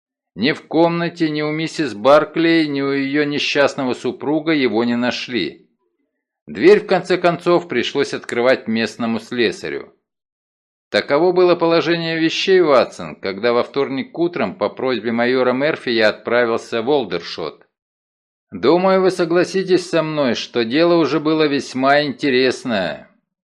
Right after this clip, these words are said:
Но ознакомившись с ним подробнее, я увидел, что оно представляет исключительный интерес. Перед тем, как осмотреть комнату, я допросил слуг, но ничего нового от них не узнал.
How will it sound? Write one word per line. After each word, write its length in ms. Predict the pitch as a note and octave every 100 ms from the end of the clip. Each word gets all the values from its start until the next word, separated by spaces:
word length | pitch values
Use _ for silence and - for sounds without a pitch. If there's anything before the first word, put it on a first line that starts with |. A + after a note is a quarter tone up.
| _ _ _ _
Но 280 | F2+ G2+ A#2+
ознакомившись 920 | A2+ D3 C#3 F#3 G3+ F#3 - F#3 -
с 40 |
ним 240 | F#3+ F3+ F3
подробнее, 960 | D3 C#3 F#3 G3 E3+ A#2 E2 C#2+ - _ _ _ _ _
я 300 | D2 F#2 C#3+
увидел, 320 | D#3+ E3+ F3+
что 260 | - - D#3
оно 180 | D3+ D3+
представляет 840 | D#3+ D3 - - C#3 C#3+ D3 C#3+
исключительный 960 | C#3 - C3 A#2 F3+ F3 C3+ G#2 F#2
интерес. 640 | F2 F2 E2+ D2+ C#2 - _ _ _ _ _ _ _ _ _ _ _ _ _
Перед 340 | A#2 E3 E3+
тем, 220 | G#3 G3+ G3
как 180 | F3+
осмотреть 600 | F3 F3+ F3 F3 F#3 F3
комнату, 500 | - G3+ G3 F3+ F3
я 140 | E3 D#3+
допросил 540 | D#3 E3 D#3 - E3+
слуг, 640 | C#3 - D3+ A2 - - _ _ _ _ _
но 220 | D#2 F#2
ничего 420 | D3 D#3+ F#3 F#3
нового 380 | F#3 G3+ F#3+ F#3+
от 140 | F3 E3+
них 240 | D#3 -
не 120 | E3
узнал. 760 | D#3+ C3 A#2+ F2+ F2 D2+ -